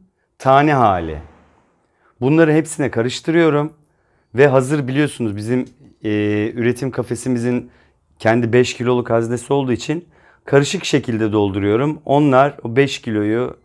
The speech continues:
bir haftada falan tüketiyor. Çok severek yiyorlar. Yani ayıkladıkları şey bunun içinde yok. Birçoğu diyor ki abi biz şu yemi aldık. Ee, ama bizimkiler ayıklıyor. Hep döküyor, saçıyor. Akıllı yemliğe dolduruyoruz.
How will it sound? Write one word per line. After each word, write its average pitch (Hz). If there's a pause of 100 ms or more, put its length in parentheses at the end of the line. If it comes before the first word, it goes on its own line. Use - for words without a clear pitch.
(340)
bir 120
haftada 95
falan 113
tüketiyor. 90 (560)
Çok 110
severek 107
yiyorlar. 90 (580)
Yani 113
ayıkladıkları 123
şey 123
bunun 110
içinde 113
yok. 98 (420)
Birçoğu 160
diyor 190
ki 170
abi 156
biz 156
şu -
yemi 170
aldık. 160 (760)
Ee, 117
ama 143
bizimkiler 160
ayıklıyor. 139 (320)
Hep 120
döküyor, 131
saçıyor. 127
Akıllı 139
yemliğe 143
dolduruyoruz. 135